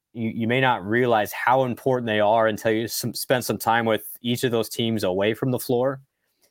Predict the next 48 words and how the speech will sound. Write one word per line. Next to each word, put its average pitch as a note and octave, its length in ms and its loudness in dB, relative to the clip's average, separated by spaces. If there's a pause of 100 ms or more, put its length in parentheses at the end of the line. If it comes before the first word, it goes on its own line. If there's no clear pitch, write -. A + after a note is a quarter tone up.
(280)
It's, C3+ 400 0 (160)
it's A#2 400 -2
very C#3 560 2
similar, A2+ 800 2
and A2 220 -4 (160)
two E3 140 -2
people C#3 260 2
that A2 240 2
love A#2+ 260 4
Iowa G2 320 2
State. E2+ 360 -6
They A#2 100 -2
just A#2+ 220 0
love A#2 200 4
Iowa G#2+ 320 2
State, G2+ 360 -2
and G2 120 -2
they'll G#2 140 0
be, G#2 400 0 (460)
they're C#3 140 2
the C#3 100 2
Niang A#2+ 340 2
types G#2 320 0
that A2 100 2
will G#2 120 0
be A#2 180 2
around A2 560 0 (560)
in A2+ 140 -4
ten A2+ 260 0
years A2 300 2
just - 200 -4
because A#2 240 -2
they A2 100 2
wanna G2+ 300 0
be, A2+ 220 -2 (480)
um, G2+ 160 0
not G#2 220 2
'cause A2+ 140 -2
they G2+ 100 2
have F#2+ 260 2
to A#2 80 -2
be. A2 300 2
And F#2 260 -2
I'm A2 140 -2
so, B2+ 340 2
yeah, A#2 220 2
I'm C#3 100 2
just, - 240 -4